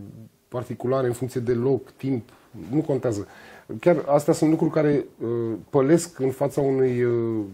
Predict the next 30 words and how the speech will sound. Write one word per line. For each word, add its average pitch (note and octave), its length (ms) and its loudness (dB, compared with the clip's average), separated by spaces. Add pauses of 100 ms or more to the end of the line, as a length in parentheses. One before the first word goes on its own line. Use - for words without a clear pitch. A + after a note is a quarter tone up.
(180)
unui B2 160 0
fundal B2 560 0
mult B2 440 -2
mai A2+ 460 -4
general, G#2+ 540 -2 (540)
și - 320 -8
anume D#3+ 240 6
faptul E3 520 2
că C#3 300 4
această D3 400 2
mare C#3+ 400 6
cultură A#2 720 0
reprezintă, C#3+ 400 -2
de C#3 100 0
fapt, C#3 220 2
mediul D3 340 2
în C#3+ 80 2
care C3+ 220 0
ne C3+ 80 0
mișcăm. - 400 -2 (340)
Toate D#3+ 240 2
deciziile C3+ 600 0
importante, A#2+ 600 0
din G2+ 100 -4
punct B2 200 -4
de A#2+ 140 -2
vedere B2 180 0
militar, A2+ 600 -2
politic, G#2+ 580 -4 (140)
economic, A2+ 680 -2